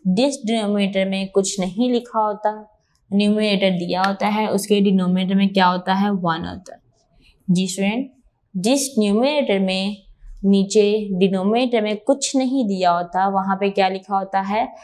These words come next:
वन पहले से ही लिखा होता है। अब आपने वन और फिफ्टी का एलसीएम ले लेना है। देखिए, वन वन दा तो वन ही होगा, fifty as it is आ जाएगा, और फिर then fifty one दा फिफ्टी।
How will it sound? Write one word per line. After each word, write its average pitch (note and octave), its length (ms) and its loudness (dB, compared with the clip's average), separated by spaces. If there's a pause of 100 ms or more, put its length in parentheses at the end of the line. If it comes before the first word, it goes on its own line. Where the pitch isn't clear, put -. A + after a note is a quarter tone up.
(260)
वन G3 380 0
पहले G3 340 -2
से G3 160 -4
ही A3 260 -6 (200)
लिखा F#3 280 -2
होता E3+ 340 -6
है। E3 180 -6 (640)
अब B3+ 160 0
आपने G#3 320 -2
वन F#3+ 320 -6
और G3 220 -4
फिफ्टी F#3+ 380 -8
का F#3 180 -2
एलसीएम F3+ 320 -4
ले F3+ 80 -2
लेना F#3 260 -2
है। G3 180 -2 (3250)
देखिए, G3+ 260 0
वन A3+ 360 0
वन A#3+ 200 0
दा B3 120 -4
तो B3+ 160 -2
वन G#3+ 280 -4
ही G#3+ 160 -4
होगा, F3+ 280 -8
fifty G3 400 -2
as F3+ 140 -2
it F3+ 140 -8
is G3 140 -4
आ F#3+ 120 -6
जाएगा, F#3+ 320 -8 (520)
और F#3+ 120 2
फिर G#3 200 0
then G3+ 320 -4
fifty A3 360 -6
one F#3 280 -2
दा F3+ 200 0
फिफ्टी। G#3+ 520 -6